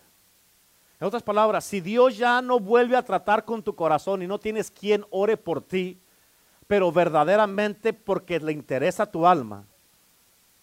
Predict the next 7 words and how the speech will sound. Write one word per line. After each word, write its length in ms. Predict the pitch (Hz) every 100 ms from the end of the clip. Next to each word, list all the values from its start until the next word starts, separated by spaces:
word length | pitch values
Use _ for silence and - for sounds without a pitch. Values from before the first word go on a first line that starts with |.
| _ _ _ _ _ _ _ _ _ -
¿cómo 220 | 175 190
vas 180 | 202 202
a 40 |
regresar 420 | 156 127 110 104
a 60 | 104
Cristo? 360 | 104 92 _ _ _ _ _ _ _ _ _ _ _ _ _ _ _ _ _ _ _ _ _ _ _ _ _ _ _ _ _ _ _ _ _ _ _ _ _ _ _ _ _
Amén. 440 | 117 151 240 254